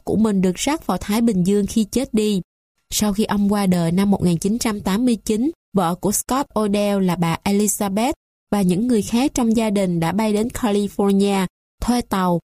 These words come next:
và đi ra cách bờ hơn ba dặm. Họ rải tro cốt và uống rượu champagne để tưởng nhớ cuộc đời của Odell. Vị thuyền trưởng đã nhỏ vài giọt lên thuyền để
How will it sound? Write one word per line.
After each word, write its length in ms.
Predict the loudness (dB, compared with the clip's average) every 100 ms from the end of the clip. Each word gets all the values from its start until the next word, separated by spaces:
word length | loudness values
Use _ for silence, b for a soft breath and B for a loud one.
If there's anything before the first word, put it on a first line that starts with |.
| _
và 160 | -2 0
đi 200 | 0 0
ra 300 | 0 -2 -2
cách 280 | -4 -2
bờ 220 | 0 0 0
hơn 280 | 0 0
ba 160 | 0 0
dặm. 320 | 0 0 0 -2 _ _
Họ 260 | -2 0
rải 220 | 0 -2
tro 220 | -2 -2 -2
cốt 340 | -2 -2 0
và 100 | -2
uống 220 | -2 0 0
rượu 160 | 0
champagne 540 | 0 -2 -2 0 -2 -2 -6 _
để 120 | -2
tưởng 360 | 0 0 2 4
nhớ 200 | 2 0
cuộc 260 | -2 -2 0
đời 200 | 0 0
của 200 | -2 -2 -2
Odell. 320 | 0 0 0 -2 -6 _ -2
Vị 120 | -2
thuyền 280 | 0 0 0
trưởng 340 | 0 0 0 0
đã 120 | 0
nhỏ 300 | 0 0 0
vài 200 | 0 0
giọt 320 | 0 -2 -2
lên 200 | -2 -2
thuyền 380 | -2 0 2 2
để 140 | 0